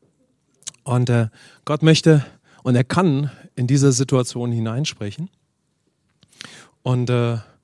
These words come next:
und das ist ja, kann ja sehr, sehr herausfordernd sein, wenn wir in solchen Situationen sind. Das kennen wir ja alle.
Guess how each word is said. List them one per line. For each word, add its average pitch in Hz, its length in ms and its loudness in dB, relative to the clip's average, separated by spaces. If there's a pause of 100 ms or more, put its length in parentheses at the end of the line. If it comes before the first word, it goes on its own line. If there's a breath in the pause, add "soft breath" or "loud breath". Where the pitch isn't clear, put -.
(1400 soft breath)
und 127 460 -6
das 135 140 -2
ist - 140 -2
ja, 143 200 4 (140)
kann 151 160 2
ja 143 80 6
sehr, 139 160 4
sehr 131 100 4
herausfordernd 113 640 -4
sein, 104 340 -8 (360 soft breath)
wenn 127 140 -2
wir 131 60 -4
in 127 80 -4
solchen 135 540 -2
Situationen 127 600 -2
sind. 135 180 2
Das 113 120 -8
kennen 127 180 -2
wir 123 80 -2
ja 113 100 -4
alle. 123 320 -4